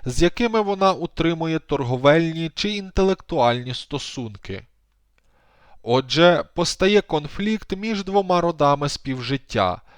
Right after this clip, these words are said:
внутрішнім і зовнішнім.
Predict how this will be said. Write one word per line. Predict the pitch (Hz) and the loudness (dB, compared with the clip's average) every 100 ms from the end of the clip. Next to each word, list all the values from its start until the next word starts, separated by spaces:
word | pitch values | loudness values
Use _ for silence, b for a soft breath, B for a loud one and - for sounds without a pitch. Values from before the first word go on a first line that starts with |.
| b b | b b
внутрішнім | 139 175 202 185 180 - 170 175 156 _ | -8 -2 -2 0 -2 -2 -6 -8 -8 _
і | 165 | -6
зовнішнім. | - 156 110 101 95 - 98 76 | 2 2 2 -2 -6 -8 -12 -18